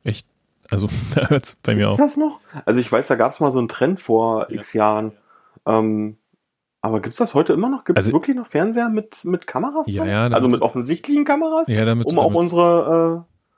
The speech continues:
Speaker 1: Genau. <laughs>
Speaker 2: Aluhutträger zu <laughs> befriedigen?
Speaker 1: Genau, dieses rote Lichtlein heißt eigentlich nur, dass die Aufnahme läuft.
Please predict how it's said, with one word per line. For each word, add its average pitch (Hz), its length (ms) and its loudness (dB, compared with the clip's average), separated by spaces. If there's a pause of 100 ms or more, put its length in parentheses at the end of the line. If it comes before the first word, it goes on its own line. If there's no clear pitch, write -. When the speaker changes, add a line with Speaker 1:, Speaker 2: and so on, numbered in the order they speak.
Speaker 1:
Genau. 123 220 2
<laughs> - 140 2
Speaker 2:
Aluhutträger 190 640 2
zu 208 220 -6
<laughs> - 40 -10
befriedigen? 190 720 -4
Speaker 1:
Genau, 104 120 0
dieses 101 260 -2
rote 107 240 4
Lichtlein 104 600 0
heißt 95 220 -2
eigentlich 95 340 -4
nur, 107 100 0
dass 101 160 0
die - 80 -2
Aufnahme 101 380 2
läuft. 95 340 -2